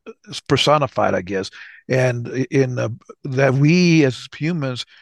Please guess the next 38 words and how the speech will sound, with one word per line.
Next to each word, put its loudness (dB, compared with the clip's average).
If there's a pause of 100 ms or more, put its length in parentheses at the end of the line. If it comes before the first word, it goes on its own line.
(220)
are 0
built 6
in -2
that 0
model, -2
that -10
that 0 (120)
is -6
the, -8 (680)
you -10
know, -10 (360)
w-, -2
we're 6
one 4
and 2
the 2
same -2
kind -4
of, -8 (340)
but 2
not, 0 (360)
not -6
God -2
itself. -8 (340)
So -2
it's, 0
uh, 2
yeah, 4
the, -8
the, -2
I 0
think -4
maybe -4
the, -4
the, 0 (920)
the -6
description, -2
the, 0